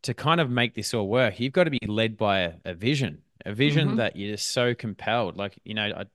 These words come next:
Speaker 1: talking about the difference between waking up in the morning, say you're working a job that you can't stand,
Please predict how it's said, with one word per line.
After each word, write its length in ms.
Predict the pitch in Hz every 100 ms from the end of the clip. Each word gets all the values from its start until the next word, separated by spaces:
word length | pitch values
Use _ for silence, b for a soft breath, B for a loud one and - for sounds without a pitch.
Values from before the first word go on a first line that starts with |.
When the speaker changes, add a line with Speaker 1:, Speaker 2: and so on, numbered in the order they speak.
| _
Speaker 1:
talking 360 | - 143 143 139
about 360 | 113 107 107 101
the 80 |
difference 420 | 98 113 113 110 -
between 500 | 107 113 101 98 92 _ _ _ _ _ _ _ _ _ _ _ _ _ _
waking 280 | - 120 123
up 80 | 123
in 60 | 113
the 60 |
morning, 340 | 110 107 104 98
say 200 | - 104
you're 120 | 98
working 300 | 101 98 98
a 20 |
job 240 | 87 98 92
that 80 | 85
you 80 |
can't 340 | 90 - 92 80
stand, 540 | - 98 95 80 -